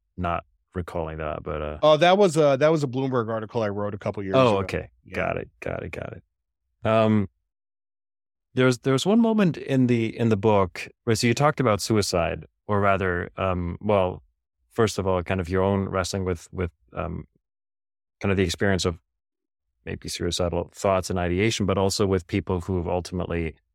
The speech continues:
Speaker 1: um, done that. And there was a moment where you talk, where you write about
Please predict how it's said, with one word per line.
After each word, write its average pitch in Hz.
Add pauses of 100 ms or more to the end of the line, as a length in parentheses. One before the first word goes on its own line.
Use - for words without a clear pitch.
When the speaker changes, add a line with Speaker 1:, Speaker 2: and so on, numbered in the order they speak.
(460)
Speaker 1:
um, 82 (240)
done 120
that. 90 (240)
And 104
there 104
was 107
a 107
moment 131
where 110
you 107
talk, 113 (200)
where 104
you 98
write 107
about 95